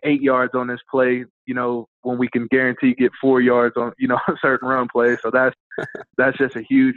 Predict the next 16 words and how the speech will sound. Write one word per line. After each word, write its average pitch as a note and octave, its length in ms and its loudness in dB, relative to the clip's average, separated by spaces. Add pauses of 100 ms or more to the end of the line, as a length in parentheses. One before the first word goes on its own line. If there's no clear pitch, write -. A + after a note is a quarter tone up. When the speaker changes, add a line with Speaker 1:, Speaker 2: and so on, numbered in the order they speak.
(140)
Speaker 1:
huge C3 300 2 (160)
benefit, B2 480 -4 (180)
you B2 100 -8
know, A#2+ 120 -6
to A#2 80 -6
be, A#2+ 260 0 (560)
to B2 80 0
be B2+ 140 4
a - 40 0
part C3+ 300 0
of B2 120 -4
those A#2+ 300 -2
units, A#2+ 360 -8 (120)
you B2 140 -12
know. A#2+ 300 0
So A2+ 220 -4